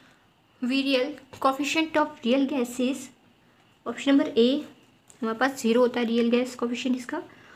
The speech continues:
सिक्सटी फ़ाइव, which of the following compound does not absorb light in the U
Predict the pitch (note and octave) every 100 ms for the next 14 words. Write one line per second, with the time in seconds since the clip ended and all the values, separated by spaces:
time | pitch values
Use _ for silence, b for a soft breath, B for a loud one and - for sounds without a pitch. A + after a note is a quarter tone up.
0 | B _ C#4 - D#4 D#4 D#4 D#4+ D4+ D#4+
1 | D#4 D#4+ D#4+ B3 C4+ D4 C4+ B3+ C4 C4
2 | C#4 C#4 C#4 D4+ D4+ B3+ A#3 B3 C4+ A#3
3 | A#3+ B3+ B3+ C4 B3 A#3